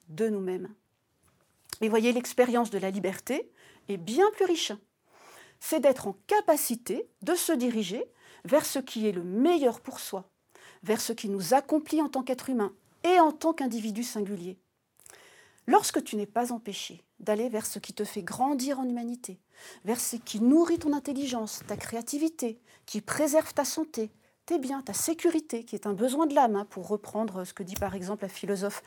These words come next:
Simone Weil dans Le Racinement, alors tu jouis pleinement de ta liberté. Lorsque tu es le sujet acteur de ta vie et non considéré comme un objet, un moyen instrumentalisé par les autres, alors tu es pleinement libre.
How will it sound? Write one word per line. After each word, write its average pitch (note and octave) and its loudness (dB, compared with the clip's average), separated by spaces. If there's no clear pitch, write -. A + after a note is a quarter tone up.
Simone A3 2
Weil G#3+ 2
dans G3+ -2
Le G#3+ 2
Racinement, F#3+ -4
alors B3 4
tu A3+ -4
jouis G#3 -2
pleinement C#4 8
de A#3 0
ta B3+ 4
liberté. G#3 -2
Lorsque F4+ 6
tu F4+ 0
es F#4+ 4
le D4+ 2
sujet C#4 -2
acteur D4 4
de A#3+ 0
ta B3 2
vie A3 -10
et B3+ 2
non C4 0
considéré A#3+ -4
comme A#3+ -2
un A#3+ 2
objet, C4 -2
un A#3 2
moyen B3 4
instrumentalisé C4+ 0
par B3 -4
les B3+ -4
autres, C4+ -8
alors G#3 0
tu - -10
es - -14
pleinement B3+ 2
libre. F#3+ -10